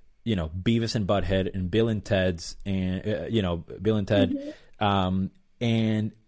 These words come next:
Speaker 1: I was obsessed with M T V and all the hair metal bands,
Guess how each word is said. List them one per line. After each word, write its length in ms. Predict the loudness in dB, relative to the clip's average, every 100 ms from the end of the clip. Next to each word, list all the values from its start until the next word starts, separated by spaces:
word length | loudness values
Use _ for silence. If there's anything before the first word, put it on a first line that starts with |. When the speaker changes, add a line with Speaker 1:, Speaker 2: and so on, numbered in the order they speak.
| _ 2
Speaker 1:
I 140 | 6
was 240 | 6 2 -4
obsessed 880 | -4 -4 -6 0 0 0 -4 -8 -2
with 180 | -2 0
M 200 | -4 -2
T 180 | 0 0
V 460 | 0 0 0 -2 -10 -20 -20 -20 -6
and 480 | -2 0 0 -2 -2 2
all 160 | 2
the 80 | 2
hair 240 | 2 2
metal 260 | 2 2 2
bands, 640 | 2 0 -2 -4 -6 -8